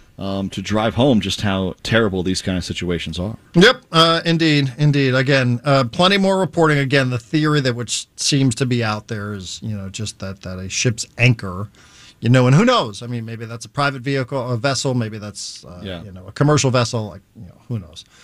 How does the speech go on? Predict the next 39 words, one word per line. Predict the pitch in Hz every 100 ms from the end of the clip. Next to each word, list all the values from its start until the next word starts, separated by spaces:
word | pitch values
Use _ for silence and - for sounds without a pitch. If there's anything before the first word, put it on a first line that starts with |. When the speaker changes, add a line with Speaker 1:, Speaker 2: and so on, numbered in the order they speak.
| - - -
Speaker 2:
Plenty | 170 175
of | 151
time | - 131 113
for | - 110
that. | 104 90 92
And, | - 156
and | 180 165
did | 175
Mike | 190 208
Levin | 202 196 202
say | 196
that | 185 180
there's, | 165 143 -
I |
mean, | 147 139
is | 117
there, | 113 98 -
I, | 113
people | - 147 147 143
always | 143 139
feel | - 143
compelled | 131 127 143
to | 135
wanna | 135 131
do | 107 131 160
something | - 131 117 113 110
at | 104
a |
time | - 110 104
like | 104
this. | - 107 113
You | 123
know, |
my | 113 123
wife | 135 156 151
grew | 123
up | 113 110
in |
Alaska, | 104 104 123 131 - 95